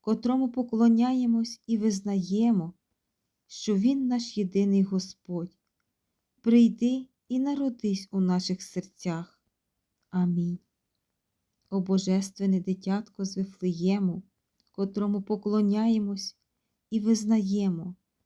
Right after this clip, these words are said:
що Він наш єдиний Господь, прийди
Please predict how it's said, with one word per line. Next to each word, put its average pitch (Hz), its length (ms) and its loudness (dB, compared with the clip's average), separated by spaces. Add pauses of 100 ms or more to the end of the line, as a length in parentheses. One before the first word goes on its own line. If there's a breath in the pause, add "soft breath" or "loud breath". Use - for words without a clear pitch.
(160)
що - 300 -2
Він 254 280 0
наш 254 320 -2
єдиний 254 500 0
Господь, 233 760 -4 (800)
прийди 233 640 0